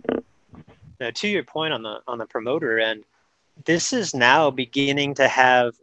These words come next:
an impact, maybe slightly on a smaller scale, but similar to what we saw when they s-,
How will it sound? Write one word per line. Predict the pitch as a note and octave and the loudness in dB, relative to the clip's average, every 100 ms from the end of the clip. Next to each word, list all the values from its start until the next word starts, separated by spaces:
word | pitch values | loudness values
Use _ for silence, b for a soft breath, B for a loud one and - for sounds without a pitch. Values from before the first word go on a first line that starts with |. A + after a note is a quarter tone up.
| - | -8
an | C3 | -4
impact, | C3+ - C3 B2+ - F#3+ | -6 2 4 4 0 -6
maybe | A3 | -4
slightly | G3+ - C#3 C3 C#3+ | -6 -4 -2 0 0
on | B2+ | -2
a | A#2 | -2
smaller | - B2+ A#2+ | -8 -6 -6
scale, | - - B2 D#3 F3 _ _ _ C#3 | -4 -2 0 -2 -6 _ _ _ -2
but | D#3+ - | 0 0
similar | - - F#3+ G3 E3+ C#3 B2+ | -4 0 0 0 0 0 -2
to | - - C#3+ C3+ B2+ - | -4 -4 0 0 -2 -4
what | C3+ A2+ | -4 -4
we | C3+ | -4
saw | - C3+ C3 B2+ | -2 0 2 0
when | A#2+ B2 A#2+ A#2 A#2+ | 0 -4 -4 -8 -10
they | B2 | -8
s-, | A#2+ | -8